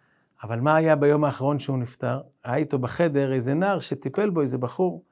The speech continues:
הוא אמר לו, "תשמע, כשאדם עוזב את העולם, אנשים מפחדים ממתים, מנפטרים.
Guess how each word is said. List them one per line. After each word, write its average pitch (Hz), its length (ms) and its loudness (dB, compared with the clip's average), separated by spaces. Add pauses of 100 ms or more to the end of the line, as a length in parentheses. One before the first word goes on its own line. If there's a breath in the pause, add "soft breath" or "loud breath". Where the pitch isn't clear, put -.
(460 soft breath)
הוא 123 80 -6
אמר 156 180 2
לו, 165 80 2
"תשמע, 147 400 -2 (600)
כשאדם 139 360 -2
עוזב 143 220 0
את - 100 -10
העולם, 147 240 4
אנשים 131 280 -2
מפחדים 139 680 0
ממתים, 123 640 -2
מנפטרים. 135 720 -4